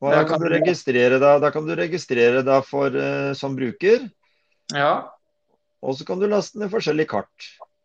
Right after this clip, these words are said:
Speaker 2: Ja, det kan du også.
Speaker 1: Men jeg ser at det er ofte så er det orienteringslag som gjør dette, så dette må jo være en sinnssykt bra rekruttering til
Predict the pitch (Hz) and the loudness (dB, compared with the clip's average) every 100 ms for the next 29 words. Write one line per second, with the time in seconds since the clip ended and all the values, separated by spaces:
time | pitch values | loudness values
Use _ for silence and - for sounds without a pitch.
0 | _ - 147 160 185 151 180 220 143 131 | _ -8 -2 0 0 0 -2 -2 -6 -4
1 | 135 107 _ _ _ _ _ 131 170 196 | -6 -8 _ _ _ _ _ -6 -4 -2
2 | 208 170 160 170 170 185 175 - - 175 | -2 2 4 4 2 0 0 -4 -8 -8
3 | 165 170 139 151 151 160 135 117 117 123 | 0 2 4 4 2 0 -2 -2 -2 -6
4 | 131 139 135 147 139 117 110 123 160 160 | -2 -2 -2 -8 -6 -4 -4 -4 -4 -4
5 | 156 147 - 147 143 131 127 117 127 - | -4 -4 -2 -4 -2 0 2 0 -4 -10
6 | 110 104 123 113 104 104 107 120 117 107 | -12 -8 -10 -6 -6 -4 -6 -8 -6 -4
7 | 104 113 110 110 110 | -4 -6 -8 -8 -8